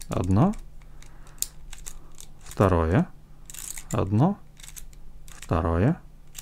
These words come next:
одно. Специально не буду делать шестое движение. Здесь все собрано как нужно. Переворачиваем головоломку и разворачиваем оставшиеся ребра. Смотрим, что получилось.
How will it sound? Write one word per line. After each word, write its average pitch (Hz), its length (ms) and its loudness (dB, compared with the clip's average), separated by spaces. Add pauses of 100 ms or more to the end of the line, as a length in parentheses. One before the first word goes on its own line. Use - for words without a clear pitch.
(160)
одно. 95 320 4 (600)
Специально - 480 6
не 123 140 10
буду 117 280 4
делать 104 260 8
шестое 95 340 6
движение. 92 500 6 (1120)
Здесь 107 440 6 (240)
все 165 420 6 (360)
собрано 110 640 6 (360)
как - 220 4
нужно. - 420 6 (580)
Переворачиваем 110 880 6 (260)
головоломку 95 880 6 (720)
и 233 120 6
разворачиваем 101 880 6
оставшиеся - 720 2
ребра. 92 380 4 (600)
Смотрим, 156 400 8
что - 180 6
получилось. 95 680 2